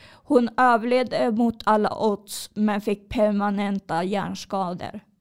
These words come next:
Samma år, den tolfte mars nittonhundrasjuttiofyra, så mördade Bundy en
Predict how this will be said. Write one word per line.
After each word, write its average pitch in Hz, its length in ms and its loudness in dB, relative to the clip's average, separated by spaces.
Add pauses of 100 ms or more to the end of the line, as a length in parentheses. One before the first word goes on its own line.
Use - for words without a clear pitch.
(1160)
Samma 247 680 0
år, 214 280 4
den 208 400 0
tolfte 240 640 -2
mars 208 500 0
nittonhundrasjuttiofyra, 208 1300 -4
så - 160 -6
mördade 214 720 2
Bundy 196 560 -2 (160)
en 196 480 -4